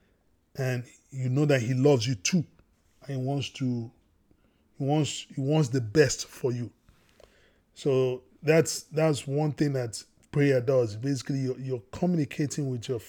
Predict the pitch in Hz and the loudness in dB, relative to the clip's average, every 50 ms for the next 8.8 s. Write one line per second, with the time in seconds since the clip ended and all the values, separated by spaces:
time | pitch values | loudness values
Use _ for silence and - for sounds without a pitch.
0 | - - - - 135 117 110 117 135 143 135 139 139 131 113 - 135 123 120 110 | -16 -20 -14 -10 -10 -8 -4 -2 -2 -2 -2 -2 -4 -4 -4 -4 -4 -4 -4 -6
1 | 101 - _ _ _ _ - - - _ _ _ _ - 143 135 131 143 151 160 | -10 -14 _ _ _ _ -20 -20 -20 _ _ _ _ -8 -4 -2 0 2 2 2
2 | 151 143 120 120 131 131 131 135 143 139 120 - 131 117 113 143 139 123 - - | 2 2 2 0 -2 -4 -2 -2 -2 -2 -2 -4 -6 -6 -4 -4 -4 -4 -6 -10
3 | - 120 110 110 117 120 117 123 135 147 143 143 143 139 135 135 127 120 117 120 | -10 -10 -8 -8 -8 -8 -4 0 0 0 2 0 0 -2 -2 -2 -2 -4 -4 -8
4 | 120 110 113 127 131 120 - - - 127 107 98 101 98 _ _ _ _ _ _ | -8 -6 -4 -2 -4 -4 -4 -8 -12 -12 -10 -10 -12 -14 _ _ _ _ _ _
5 | _ _ _ _ _ _ _ - - 135 123 123 120 117 113 - - - - - | _ _ _ _ _ _ _ -12 -8 -6 -6 -4 -6 -6 -8 -12 -16 -12 -4 0
6 | 151 139 131 131 127 123 117 - _ _ _ _ _ _ _ _ _ _ _ _ | 2 2 2 2 2 0 -2 -6 _ _ _ _ _ _ _ _ _ _ _ _
7 | _ _ _ _ _ _ _ _ _ _ _ - - - 156 139 135 135 151 - | _ _ _ _ _ _ _ _ _ _ _ -20 -8 -2 2 4 4 4 2 2
8 | 139 139 143 151 156 151 151 - - - - - - - 156 151 | 0 2 2 4 4 2 0 -2 -2 -4 -2 -2 0 2 2 2